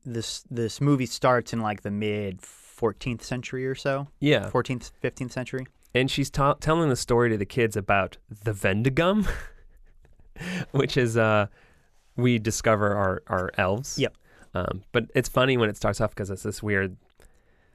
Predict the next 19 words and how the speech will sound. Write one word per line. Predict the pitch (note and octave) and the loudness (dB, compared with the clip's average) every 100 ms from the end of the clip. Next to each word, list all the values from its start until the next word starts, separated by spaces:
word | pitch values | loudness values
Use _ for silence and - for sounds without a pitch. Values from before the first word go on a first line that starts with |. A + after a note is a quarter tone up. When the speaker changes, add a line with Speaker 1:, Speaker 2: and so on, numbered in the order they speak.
| _ | _
Speaker 2:
out | A2 G#2+ | 0 2
of | G2 | 2
context | G#2+ G2+ G2+ G2 - | 2 0 0 -6 -4
thing. | A2 | 0
It | G#2+ | 2
almost | A2 G#2 - | 2 2 0
feels | G#2+ G2 | -4 -2
like, | F#2+ G2+ - | -4 -8 -8
like | D3 F3+ | -6 0
they're | F3+ | 0
trying | D3 F3+ F#3 | 2 2 4
to | |
make | D#3 C3+ | 2 2
this | A2+ - _ | 0 -2 _
big | A2 G#2 F#2+ - - _ _ _ | 0 0 -2 -12 -20 _ _ _
fantasy | - - G#2+ G2+ - - F2+ | -20 -4 -4 -2 -6 -6 -6
movie. | F2+ E2+ E2 - _ _ _ | -8 -8 -12 -16 _ _ _
Speaker 1:
Mm-hmm. | E3 C#3+ C#3 | -2 0 2
Speaker 2:
Um, | G#2 G2+ G2 | 2 2 -2